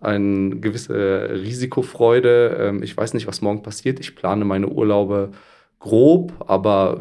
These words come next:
wie ich von A nach B komme, das weiß ich häufig nicht. Und ich lasse mich auch sehr häufig von, ähm, Mitreisenden, die ich so auf dem Weg kennenlerne, inspirieren.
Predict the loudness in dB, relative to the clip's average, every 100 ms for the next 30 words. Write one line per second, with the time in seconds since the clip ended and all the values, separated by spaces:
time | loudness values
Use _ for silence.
0 | -4 -4 -4 -4 -6 -2 0 0 -2 -2
1 | -4 -2 -2 -2 -4 -2 -4 -4 -8 -6
2 | -6 -6 -10 -8 -10 -8 -10 -10 -6 -6
3 | -4 -6 -6 0 0 2 0 0 -8 -6
4 | -6 -6 -6 -14 _ -20 -20 -20 -20 _
5 | -8 -6 -6 -2 -2 0 2 2 0 0
6 | -2 -2 -4 -6 -6 -4 -2 -2 -2 -4
7 | -2 0 0 -2 -4 -6 -4 0 2 0
8 | -6